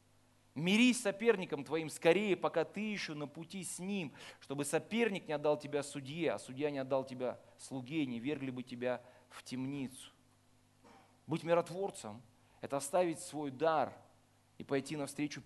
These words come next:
первым. Что он обо мне подумает? Он подумает обо мне, что я слабак, что я нюня, что я тряпка.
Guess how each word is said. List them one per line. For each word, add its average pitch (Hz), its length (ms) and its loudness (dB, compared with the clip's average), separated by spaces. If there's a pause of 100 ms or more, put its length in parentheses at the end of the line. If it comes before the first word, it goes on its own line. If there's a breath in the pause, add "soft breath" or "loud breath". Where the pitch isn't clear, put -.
первым. 117 400 -2 (3250)
Что - 240 -2
он 165 280 -2
обо 123 200 2
мне 151 180 -2
подумает? 127 540 -6
Он 139 100 -4
подумает 226 360 0
обо 180 180 0
мне, 196 140 -4
что 180 160 -10
я 165 100 0
слабак, 147 480 0
что - 140 -8
я 143 100 -4
нюня, 180 580 -2 (680)
что - 140 -6
я 175 80 0
тряпка. 190 640 4